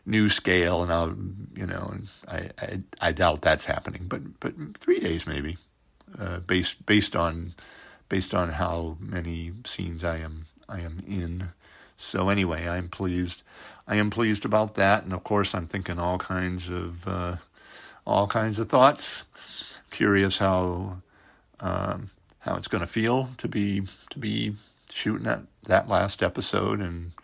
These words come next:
you know, what we're gonna do after. People are kinda talking about trying to do something after. You know, Macy's kind of suggested maybe some, you know, hosting something after. I don't, but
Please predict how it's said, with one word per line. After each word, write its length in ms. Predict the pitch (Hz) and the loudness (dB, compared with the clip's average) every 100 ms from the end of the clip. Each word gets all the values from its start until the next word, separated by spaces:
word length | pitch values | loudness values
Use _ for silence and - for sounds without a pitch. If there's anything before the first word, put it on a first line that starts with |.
| - - - - - _ - 104 113 | -20 -20 -20 -20 -20 _ -14 -10 -6
you 80 | 104 | -2
know, 140 | 92 | -2
what 240 | 80 87 | 0 -2
we're 60 | 110 | -2
gonna 240 | 92 87 | -2 0
do 480 | 85 87 85 85 87 - - _ _ _ - | 0 2 2 0 -4 -10 -20 _ _ _ 0
after. 500 | 80 80 - 104 101 | 2 2 -2 0 0
People 420 | 104 - - 92 | -2 -6 -4 -4
are 120 | 92 | -4
kinda 520 | 98 87 87 85 90 85 | -4 -4 -2 -2 -4 -4
talking 360 | - 90 90 | -2 -2 -2
about 200 | 92 101 | -4 -4
trying 260 | - 104 101 | -2 -2 -2
to 60 | 101 | -4
do 160 | 104 | -4
something 320 | 101 107 - | -4 -6 -2
after. 840 | 104 104 - 101 101 104 98 101 104 - - - | -2 -2 -4 -4 -2 -4 -4 -4 -6 -12 -18 -12
You 80 | 90 | -10
know, 80 | |
Macy's 580 | 80 80 82 92 90 87 | -6 -6 -4 -4 -4 -4
kind 280 | - 85 87 | -8 -6 -6
of 180 | 90 87 90 - - _ _ _ | -6 -8 -12 -20 -20 _ _ _
suggested 580 | - - - 90 - 87 | -10 -8 -6 -6 -4 -4
maybe 240 | 85 82 | -4 -4
some, 200 | - - - | -4 -6 -8
you 140 | - | -8
know, 300 | 87 85 87 95 110 - | -6 -6 -8 -10 -14 -10
hosting 380 | - 92 - 92 | -8 -6 -6 -4
something 320 | 101 101 95 | -4 -4 -2
after. 680 | 98 95 95 95 92 92 92 | -2 -4 -6 -6 -6 -6 -6
I 120 | 92 | -4
don't, 260 | 95 98 | -6 -6
but 160 | 101 92 | -4 -6